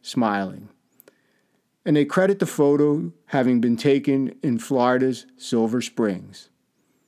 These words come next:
The featured items are the Fen John Goggler, his underwater still camera. It looks like he perfected the nineteen fifty-four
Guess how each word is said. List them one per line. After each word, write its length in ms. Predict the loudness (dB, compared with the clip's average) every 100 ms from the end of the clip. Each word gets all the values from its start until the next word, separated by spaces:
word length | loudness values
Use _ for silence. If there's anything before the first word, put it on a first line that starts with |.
| _ _ _ _ _ _ _ _ _ _ _ _ _ -6
The 80 | -2
featured 480 | 2 2 2 0
items 600 | 2 2 2 2 2 0 -2
are 380 | -2 0 0 -2
the 180 | -4 -10
Fen 340 | 0 2 4
John 480 | 2 2 2 0 -2 -4
Goggler, 600 | 0 2 0 -4 -6 -8 -10 _ _
his 200 | -2 2
underwater 600 | 2 4 2 2 2 0
still 320 | 0 2 0
camera. 480 | 0 -2 -2 -8 -14 -20 _ _ _ _ _ _
It 140 | -2 2
looks 260 | 2 2
like 240 | 4 4 2
he 100 | -2
perfected 720 | -4 -2 0 0 0 -4 -2
the 100 | 0
nineteen 500 | 2 2 0 0 -2
fifty-four 840 | 0 -4 -2 -6 -4 -4 -2 -4